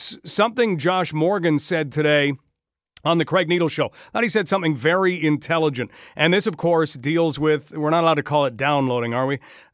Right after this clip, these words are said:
I don't, somebody needs to have a, a nice little word 'cause we need to sum it up. But what municipalities are going to be looking after. And I got a few thoughts on what is taking place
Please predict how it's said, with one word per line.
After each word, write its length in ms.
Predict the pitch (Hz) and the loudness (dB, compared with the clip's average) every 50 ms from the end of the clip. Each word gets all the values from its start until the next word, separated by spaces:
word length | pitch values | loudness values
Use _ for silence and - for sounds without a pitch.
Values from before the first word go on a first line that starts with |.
| - - | -16 -8
I 140 | - 151 160 | -4 -2 0
don't, 420 | 156 151 147 143 139 143 143 147 | 0 0 0 -2 -4 -6 -8 -6
somebody 280 | - 202 214 214 190 175 | -2 -2 0 2 2 2
needs 200 | 180 180 151 - - | 2 2 0 0 0
to 100 | 170 147 | 0 2
have 160 | 151 156 143 | 2 2 2
a, 300 | 147 139 135 131 131 139 | 2 2 2 0 0 0
a 40 | 135 | 0
nice 380 | 135 135 139 143 147 143 - | 0 0 0 0 0 0 -2
little 200 | 160 139 131 131 | -2 -2 -2 -2
word 300 | 120 135 139 135 127 123 | -2 -2 -2 -2 -2 -4
'cause 140 | 117 135 117 | -6 -8 -6
we 140 | 123 143 147 | -4 -2 -2
need 160 | 160 165 139 | -2 -2 -4
to 40 | 123 | -6
sum 240 | - - 160 139 135 | -4 -2 -2 0 0
it 60 | 131 | 0
up. 200 | 135 131 113 - | 0 0 -2 -2
But 160 | 143 139 131 | -2 -2 -2
what 340 | 131 131 131 147 165 180 170 | -4 -4 2 2 2 2 2
municipalities 760 | 156 156 160 160 - 156 123 139 151 147 147 143 143 139 117 | 0 0 0 0 -2 -2 -4 -2 0 2 2 2 0 -2 -2
are 60 | 135 127 | -4 -2
going 220 | 120 135 139 139 | -2 0 0 0
to 60 | 131 | -2
be 80 | 127 127 | -2 -2
looking 280 | 127 127 123 147 127 | -4 -4 -4 -2 -2
after. 320 | 123 135 147 135 - 139 - - - - - - _ _ | 0 0 0 -2 -2 -6 -8 -8 -16 -20 -20 -20 _ _
And 100 | - 147 | 0 2
I 80 | 156 175 | 2 2
got 120 | 196 214 | 2 2
a 40 | 196 | 0
few 280 | 151 - - 240 294 294 | 0 -2 -2 -2 -2 -2
thoughts 420 | - - - 214 202 202 196 - | -4 -4 -4 -2 0 0 -2 0
on 240 | 196 170 156 147 143 | 0 0 0 0 0
what 200 | 147 170 180 180 | 0 -2 -2 -2
is 340 | - 156 175 170 165 151 - | -2 0 0 0 0 -2 -4
taking 360 | - 170 175 170 - 160 151 | -4 -4 -4 -2 -2 -4 -4
place 420 | 123 - 160 151 151 147 139 - | -2 0 0 0 0 0 -2 -6